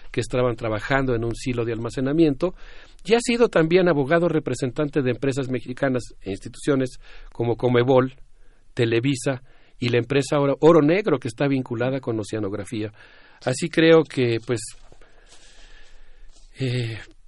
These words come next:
está muy claro por el propio discurso que él pronunció al asumir el cargo cuando fue ratificado por el Senado. Él dijo que venía a imponer el imperio de la ley. Pero yo leí un correo ilustrado, no recuerdo el nombre de la persona que lo escribió, que me gustó mucho la idea en la que él planteaba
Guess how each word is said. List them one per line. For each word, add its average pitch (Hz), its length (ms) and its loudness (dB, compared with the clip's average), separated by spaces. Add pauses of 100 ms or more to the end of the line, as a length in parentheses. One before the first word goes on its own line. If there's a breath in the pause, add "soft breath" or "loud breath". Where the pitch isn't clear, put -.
(520)
está - 200 2
muy 160 140 4
claro 143 400 4
por 113 140 0
el 110 60 -2
propio 135 280 0
discurso 120 440 -2
que 131 100 -4
él 123 60 -2
pronunció 123 500 -2
al 117 80 -2
asumir 123 320 0
el 123 120 2
cargo 127 320 4
cuando 110 240 -2
fue 117 120 -2
ratificado 120 580 -2
por 127 140 -4
el 127 80 -4
Senado. 151 400 0 (360 loud breath)
Él 151 140 2
dijo 165 240 2
que 131 140 2
venía 135 220 4
a 160 40 4
imponer 147 340 2
el 143 120 0
imperio 147 400 0
de 131 100 -4
la 110 120 -4
ley. 131 360 -2 (720 soft breath)
Pero 131 180 0
yo 156 140 2
leí 160 220 6
un 156 100 2
correo 139 460 0
ilustrado, 123 520 -2
no 120 120 -4
recuerdo 113 340 -4
el 110 140 -4
nombre 110 240 -4
de 101 60 -6
la 104 60 -6
persona 110 380 -8
que 110 100 -10
lo 110 80 -6
escribió, 113 440 -8 (480 soft breath)
que 113 100 -4
me 110 100 0
gustó 107 280 -4
mucho 117 260 -2
la 110 80 0
idea 113 180 -2
en 117 60 -2
la 110 80 -4
que 107 140 -10
él 107 60 -6
planteaba 113 500 -4